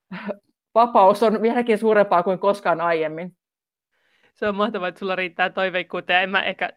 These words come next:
Speaker 2: tarkoittanut olla ihan näin niinku, tämmönen niinku fataalin kuulonen, koska mä uskon sen kanssa, että sitten jos me päästään taas matkustaa, että anne-, annetaan taas se lupa siihen, että nyt, nyt voitte mennä, sulla on se rokotekortti ja sä voit todistaa sille lentoyhtiölle, että nyt mennään taas, niin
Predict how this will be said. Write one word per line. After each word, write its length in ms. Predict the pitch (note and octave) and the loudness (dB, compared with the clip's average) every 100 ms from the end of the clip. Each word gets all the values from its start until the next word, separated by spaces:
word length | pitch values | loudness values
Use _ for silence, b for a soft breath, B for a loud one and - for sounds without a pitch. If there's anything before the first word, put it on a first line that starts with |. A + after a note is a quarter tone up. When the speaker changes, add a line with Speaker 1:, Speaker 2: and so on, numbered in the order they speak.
| - | -6
Speaker 2:
tarkoittanut 460 | F#3 F#3+ G3 F#3+ | -4 -4 -8 -8
olla 220 | F#3 F#3+ | -4 -4
ihan 240 | G#3 A3 G#3 | -2 -2 -2
näin 180 | G3+ G3+ | -2 -2
niinku, 320 | G#3 A3 G#3+ B B - | -2 -4 -4 B B -6
tämmönen 320 | F3+ F#3 F#3 | -6 -4 -6
niinku 160 | F#3 G3+ | -8 -4
fataalin 460 | G3+ G3 F#3+ G3 | -2 2 2 0
kuulonen, 420 | G#3 G3+ G3+ G3 | 0 2 2 0
koska 200 | F#3 G#3 | -4 -4
mä 100 | G#3 | 0
uskon 260 | A#3 A#3 G3 | 0 0 -4
sen 180 | F#3+ F3+ | -4 -4
kanssa, 320 | F3 F3 F3+ | -4 -4 -6
että 80 | F3+ | -6
sitten 260 | G#3+ G#3 | -6 -4
jos 300 | G3 G3 - _ _ _ _ _ _ - | -4 -4 -8 _ _ _ _ _ _ -10
me 100 | G3 | -2
päästään 480 | G3+ G3 - E3+ - | 2 2 -2 -10 -6
taas 200 | F3+ - | -8 -6
matkustaa, 520 | F3+ - F3+ F3 F3 | -10 -10 -10 -6 -6
että 140 | F#3+ | -4
anne-, 220 | G#3 G#3 G#3 | -4 -6 -6
annetaan 420 | G#3+ G#3+ G3+ F#3+ | -6 -6 -6 -4
taas 220 | F3 F3+ | -4 -6
se 80 | F3+ | -8
lupa 260 | E3+ E3+ E3+ | -10 -8 -8
siihen, 320 | F3+ E3+ E3+ | -8 -12 -12
että 160 | E3+ | -10
nyt, 280 | F#3 F#3+ - - - | -8 -8 -8 -20 -8
nyt 240 | G#3+ G#3 | -8 -2
voitte 240 | F#3+ F#3+ | -4 -4
mennä, 260 | F3+ F#3+ F3+ | -6 -6 -8
sulla 200 | - F3+ | -10 -10
on 60 | F3 | -8
se 100 | F3+ | -6
rokotekortti 720 | F3+ F#3 F3+ - F3+ E3+ F3 | -6 -6 -8 -8 -8 -6 -8
ja 60 | |
sä 140 | E3+ F3 | -8 -6
voit 180 | F3 - | -8 -6
todistaa 420 | F3 F3 - E3+ | -8 -8 -4 -4
sille 320 | - E3+ E3+ | -4 -6 -4
lentoyhtiölle, 600 | F3 E3+ F#3 E3+ F3 E3+ | -6 -8 -10 -8 -6 -4
että 160 | F#3+ E3+ | -6 -8
nyt 180 | E3+ E3+ | -12 -10
mennään 340 | F3+ F3+ F3 | -8 -6 -6
taas, 260 | F3 F3+ F3+ | -4 -6 -6
niin 160 | F#3 | -16